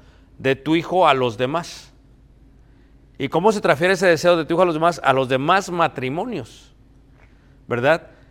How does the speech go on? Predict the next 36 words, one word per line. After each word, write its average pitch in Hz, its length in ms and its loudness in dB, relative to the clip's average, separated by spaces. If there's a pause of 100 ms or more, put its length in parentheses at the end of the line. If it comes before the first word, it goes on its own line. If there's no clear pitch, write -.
(200)
Donde 139 560 -2
ya 160 160 2
no 196 160 0
vamos 190 240 0
a 175 120 -2
competir 151 640 -6 (380)
porque 131 280 -2
entendemos 135 640 -4
que, 120 420 -2 (480)
que 123 160 -4
no 143 160 -2
podemos 160 420 0
competir 131 520 -6
porque 135 180 -10
estamos 143 300 -6
en 127 100 -10
distintos 127 460 -8
niveles 120 420 -6
de 110 60 -6
edad. 113 260 -10 (1400)
Y 143 120 -4
ya 170 120 2
no 214 140 0
se 190 140 0
ve 190 140 -2
como, 170 460 -4
como 143 240 -6
un 185 80 -4
hermano, 175 560 -2
sino 160 300 -8
se 151 180 -8
ve 156 140 -4
como 147 200 -6
a 127 40 -2
un 127 180 -4
hijo. - 260 -12